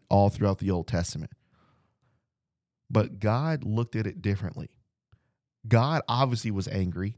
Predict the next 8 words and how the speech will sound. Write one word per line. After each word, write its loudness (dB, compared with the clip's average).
God 2
was -4
obviously -4
hot. -2
God 0
was 0
obviously -2
jealous, 0